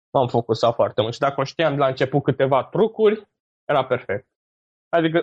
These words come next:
un singur lucru pe care toată lumea ar trebui să știe, să repete înainte de pitching.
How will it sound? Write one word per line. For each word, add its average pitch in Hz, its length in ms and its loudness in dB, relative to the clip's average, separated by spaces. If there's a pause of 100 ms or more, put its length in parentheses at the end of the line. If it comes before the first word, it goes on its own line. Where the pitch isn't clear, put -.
un 196 240 4
singur 185 380 2
lucru 165 380 2
pe 143 100 -2
care 135 320 0
toată 151 260 -2
lumea 143 180 0
ar 127 60 -4
trebui 139 280 0
să 127 120 0
știe, 170 440 0 (220)
să 262 180 2
repete 175 640 0
înainte 135 840 2
de 127 140 -2
pitching. - 460 -8